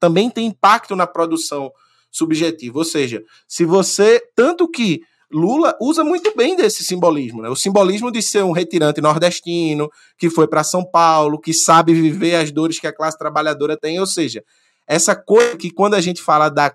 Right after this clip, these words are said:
classe, né, a gente apela muito a isso. Não, o trabalhador, ele sabe o que o outro trabalhador passa porque ele vive a mesma coisa. Isso também acontece na identidade, ou seja, a gente precisa trabalhar esse simbolismo, não só o simbolismo de classe,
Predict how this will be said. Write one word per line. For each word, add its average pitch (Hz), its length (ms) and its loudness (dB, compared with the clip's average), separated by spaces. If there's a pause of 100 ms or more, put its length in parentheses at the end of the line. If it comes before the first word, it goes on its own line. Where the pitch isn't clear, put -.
(120)
classe, 160 480 0
né, 127 180 -6 (280)
a 131 100 0
gente 156 380 -4
apela 196 360 2
muito 165 280 -2
a 156 60 0
isso. 143 200 -8
Não, 156 180 0 (140)
o 156 160 -6
trabalhador, 170 560 2
ele 196 140 -2
sabe 214 420 2
o 185 40 -10
que - 80 -4
o - 20 4
outro 165 160 0
trabalhador 135 560 -2
passa 160 300 -2
porque 160 240 -8
ele 190 200 0
vive 208 300 -2
a 233 40 -2
mesma 220 300 -2
coisa. 170 340 -2 (320)
Isso 247 280 -12
também 254 480 2
acontece 190 560 -2
na 156 100 -2
identidade, 135 600 -6
ou 139 60 -6
seja, 113 300 -8 (380)
a 135 100 -2
gente 185 220 -10
precisa 220 480 -4
trabalhar 196 440 0
esse 160 220 -4
simbolismo, 143 600 -4
não 247 180 0
só 202 200 -4
o 180 40 -4
simbolismo 160 480 -6
de 143 220 -14
classe, 151 540 0